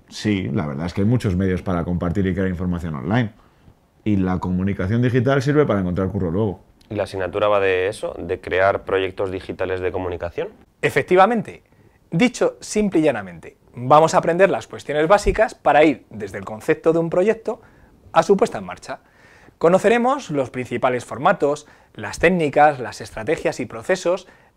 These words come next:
Speaker 3: las herramientas que nos permitirán diseñar proyectos usables y accesibles que cumplan además con los estándares tecnológicos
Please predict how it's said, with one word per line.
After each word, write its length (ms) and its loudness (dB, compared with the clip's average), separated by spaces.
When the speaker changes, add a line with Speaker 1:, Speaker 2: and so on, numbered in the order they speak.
Speaker 3:
las 240 4
herramientas 560 2
que 160 -2
nos 100 -4
permitirán 600 0
diseñar 500 -2
proyectos 500 -2
usables 400 -8
y 60 -2
accesibles 580 -2
que 140 0
cumplan 280 2
además 360 -2
con 180 -4
los 140 -6
estándares 520 -2
tecnológicos 760 -4